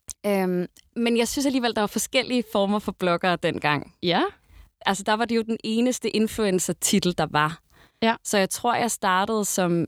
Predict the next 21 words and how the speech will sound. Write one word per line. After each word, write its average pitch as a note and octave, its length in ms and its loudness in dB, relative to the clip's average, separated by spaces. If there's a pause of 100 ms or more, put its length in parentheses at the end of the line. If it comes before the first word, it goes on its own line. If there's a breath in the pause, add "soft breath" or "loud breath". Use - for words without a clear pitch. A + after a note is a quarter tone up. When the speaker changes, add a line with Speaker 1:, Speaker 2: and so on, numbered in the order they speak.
(120)
Speaker 1:
øh, D#3+ 300 0 (340)
hvis G#3 240 0
jeg F#3+ 100 2
skal E3+ 400 0 (100)
sådan F#3 240 0 (100)
kunne G#3+ 80 0
kategorisere G3 800 0
det G#3 80 2
at G3 80 2
være F3 120 0
blogger F3 400 0
i F#3 100 0
forskellige E3 600 0
underkategorier, F3 800 0
så F3 340 0 (120)
startede F3 340 0
jeg F3 60 0
med F3 100 2
at D#3+ 140 0
være D3 300 0 (440 loud breath)
livsstilsblogger, G#3+ 800 0